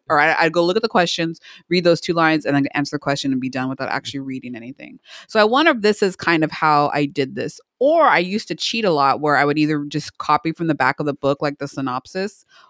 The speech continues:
or did you guys ever have on your computer the Encyclopedia Britannica?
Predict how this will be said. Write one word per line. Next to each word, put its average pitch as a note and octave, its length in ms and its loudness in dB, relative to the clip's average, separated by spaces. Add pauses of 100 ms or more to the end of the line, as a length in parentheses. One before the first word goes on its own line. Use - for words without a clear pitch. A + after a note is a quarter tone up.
(120)
or F3 180 4
did G3+ 160 -2
you C4 60 -2
guys C#4 180 2
ever B3+ 220 2
have A3 240 2
on G3+ 140 0
your F3+ 120 -4
computer F3 540 -6
the D3+ 280 -2 (100)
Encyclopedia D3+ 680 -6
Britannica? D3+ 640 -6